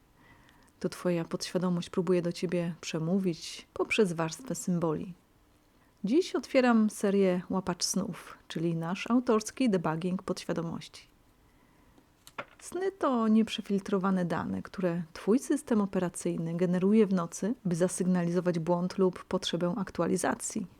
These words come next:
Przejdziemy przez proces rozumienia tych sennych komunikatów. Przy pomocy tarota odkodujemy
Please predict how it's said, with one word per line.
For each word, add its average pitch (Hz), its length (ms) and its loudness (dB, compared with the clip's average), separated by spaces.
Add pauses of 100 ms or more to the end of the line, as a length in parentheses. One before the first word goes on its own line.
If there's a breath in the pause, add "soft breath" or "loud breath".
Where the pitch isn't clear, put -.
(1200 soft breath)
Przejdziemy 247 420 2
przez - 280 -4
proces 269 600 0
rozumienia 185 680 4
tych - 200 -8
sennych 190 500 -4
komunikatów. 175 960 -4 (1000)
Przy - 160 -6
pomocy 180 600 0 (200)
tarota 190 560 0 (640 loud breath)
odkodujemy 190 880 4